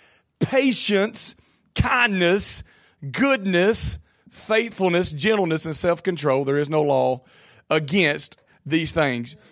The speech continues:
You know, the word patience, uh, in this text, patience has a lot of different forms to it, okay?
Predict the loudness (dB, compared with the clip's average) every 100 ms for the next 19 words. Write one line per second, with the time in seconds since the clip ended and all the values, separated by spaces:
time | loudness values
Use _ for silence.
0 | -14 -2 0 2 2 2 0 0 0 0
1 | -4 -6 -4 0 2 2 2 2 0 0
2 | 0 0 -2 -2 0 -2 0 0 2 2
3 | 2 0 -2 0 -2 -2 -2 -2 -2 -2
4 | 0 2 0 -4 -2 -2 -2 -4 0 0